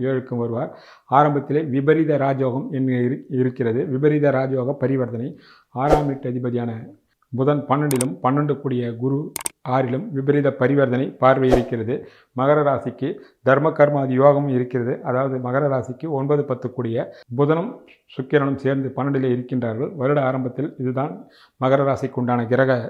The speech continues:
சேர்க்கைகள். ஆனால் படிப்படியான முன்னேற்றம் நிச்சயமாக உண்டாகும். உங்கள் ராசிநாதன் மூன்றிலே வலிமையாக இருப்பதினாலும் ரெண்டிலே ராகுக்கு குரு பகவானுடைய பார்வை கிடைப்பதினால் படிப்படியான முன்னேற்றங்கள் வருட ஆரம்பத்திலிருந்தே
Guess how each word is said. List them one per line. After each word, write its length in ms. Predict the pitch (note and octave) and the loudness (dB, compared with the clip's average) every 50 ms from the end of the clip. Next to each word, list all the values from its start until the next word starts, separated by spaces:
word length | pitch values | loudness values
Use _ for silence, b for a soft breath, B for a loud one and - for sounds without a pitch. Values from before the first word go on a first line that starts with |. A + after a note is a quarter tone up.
| - - - - | -12 -14 -4 0
சேர்க்கைகள். 460 | B2+ B2 B2 - A#2+ A2 G#2 A#2+ - - B B B B B B B C3+ | 2 2 2 0 -4 -2 0 -2 -2 -2 B B B B B B B -2
ஆனால் 200 | C3+ C#3+ D3+ E3+ - - | 0 0 0 0 0 0
படிப்படியான 540 | - C#3+ D3 D3 D3+ D3 D3+ D3 C#3+ C#3 B2+ C3 | 0 0 0 0 0 0 0 0 0 -2 -2 -2
முன்னேற்றம் 460 | C#3 D3+ D3 C#3+ - C3 C#3+ E3+ G3 C3+ | -2 -2 -2 -2 -4 -4 -6 -6 -6 -6
நிச்சயமாக 460 | B2 A#2+ - C#3+ C3+ C#3 C#3 C3+ B2+ B2 | -8 -6 -4 -2 -2 0 0 0 -2 -2
உண்டாகும். 380 | B2+ C3 C3+ B2 A#2 B2 D#3 G#3 - - F3 | -2 -2 -2 -2 -4 -4 -8 -10 -10 -10 -8
உங்கள் 220 | C#3 C3 C3 A#2+ A2+ B2+ | -6 -4 -4 -4 -2 -2
ராசிநாதன் 520 | C#3 B2+ D3 D3 C#3+ C3 B2+ C3+ - - C3 | -2 -2 -2 -4 -4 -4 -4 -6 -6 -6 -6
மூன்றிலே 320 | C#3 C#3+ C3+ C#3 C#3 B2+ A#2 A#2+ | -6 -4 -4 -4 -4 -4 -2 -2
வலிமையாக 360 | C3 C#3 D3 C#3+ C#3 C3+ B2+ A#2+ A#2+ | -2 -2 -2 0 0 0 0 0 -2
இருப்பதினாலும் 560 | C#3 C3+ - C#3+ B2+ B2 A#2+ A#2 A2+ A#2 F3 B B B B B B B B - C3 | -2 -2 -2 -2 -2 -2 -2 -4 -6 -8 -10 B B B B B B B B -4 -2
ரெண்டிலே 360 | C#3 D#3 D#3+ E3 D#3 D3+ D#3+ G#3 A3+ - - b b b b b b b _ _ _ _ - | -2 0 0 2 2 2 2 0 -2 -8 -12 b b b b b b b _ _ _ _ -8
ராகுக்கு 460 | C#3+ C3 C#3 D3 D3 C#3+ C3+ - D3 D3 C3+ | -2 0 2 2 2 0 -2 -2 -2 -2 0
குரு 120 | C3 C#3+ D3 D3 | 2 2 2 2
பகவானுடைய 420 | C#3+ C#3+ C#3 C#3 C3+ C3 B2+ A#2+ A#2+ - | 0 -2 -2 -2 -2 -2 -2 -2 0 2
பார்வை 280 | C3 C#3+ C#3 C#3+ C3+ B2 - C#3 | 2 2 2 2 -2 -2 -2 -2
கிடைப்பதினால் 500 | B2+ C3+ C3 C3+ B2+ B2 B2 C#3 D#3 - - | -2 -2 -2 -2 -2 -2 -2 -4 -6 -4 -4
படிப்படியான 540 | C3+ C#3 D3 D3 E3 C#3 C#3 C3+ C3 C#3 C#3+ C3 | -2 -2 -2 -2 -4 -4 -2 -2 -4 -4 -4 -4
முன்னேற்றங்கள் 560 | B2+ C#3 C#3 C#3 C3 - A#2+ A#2+ A#2+ A2+ A#2 - - B2 | -2 0 0 0 0 -2 -4 -4 -4 -4 -6 -8 -6 -4
வருட 200 | B2+ C#3 C#3 C3 B2 C3 | 0 2 2 2 2 2
ஆரம்பத்திலிருந்தே 640 | C3+ C#3 C3+ C3 B2+ - C3 B2+ B2 B2 C3 C#3+ D3+ | 2 0 -2 -4 -4 -4 -4 -2 -2 -2 0 -2 -2